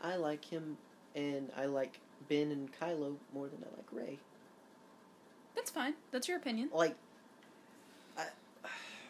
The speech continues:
Speaker 1: it's difficult
Speaker 2: I
Speaker 1: because
Speaker 2: getcha.
Speaker 1: it's one of those things where it's like, it's why a lot of people, I think, like Ahsoka so much more than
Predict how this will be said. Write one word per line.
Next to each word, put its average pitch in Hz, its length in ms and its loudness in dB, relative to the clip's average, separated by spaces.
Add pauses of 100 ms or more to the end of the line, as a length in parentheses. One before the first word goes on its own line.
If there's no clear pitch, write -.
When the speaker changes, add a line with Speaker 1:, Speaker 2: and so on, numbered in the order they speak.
(260)
Speaker 1:
it's 156 160 0
difficult - 420 0
Speaker 2:
I 151 60 -2
Speaker 1:
because - 180 6
Speaker 2:
getcha. 196 160 -4 (180)
Speaker 1:
it's 160 180 2
one 190 120 4
of 190 60 4
those 165 160 4
things 151 180 2
where 135 100 0
it's 131 120 -6
like, 123 180 2 (1500)
it's 147 140 0
why 175 140 10
a 156 80 10
lot 135 180 8
of 147 80 -2
people, 139 220 2
I 127 80 6
think, 131 180 -2 (100)
like 120 220 2 (320)
Ahsoka 139 480 2
so 131 140 -2
much 123 200 0
more 131 160 2
than 113 220 6